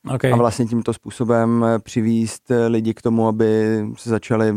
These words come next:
Speaker 2: automatizací zabývat.
Speaker 1: Tak za to určitě za diváky a posluchače děkuju. Eh,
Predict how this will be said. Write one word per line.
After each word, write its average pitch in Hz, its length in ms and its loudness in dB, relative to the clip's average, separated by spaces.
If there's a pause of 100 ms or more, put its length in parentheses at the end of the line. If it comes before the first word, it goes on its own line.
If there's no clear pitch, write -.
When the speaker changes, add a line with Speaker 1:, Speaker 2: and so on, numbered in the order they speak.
(120)
Speaker 2:
automatizací 107 640 -8
zabývat. 101 360 -4 (600)
Speaker 1:
Tak 127 100 2
za 131 80 2
to 147 140 6
určitě 139 560 4
za 123 320 6
diváky 123 420 2
a 131 40 2
posluchače 127 920 2
děkuju. 160 760 2
Eh, 120 480 2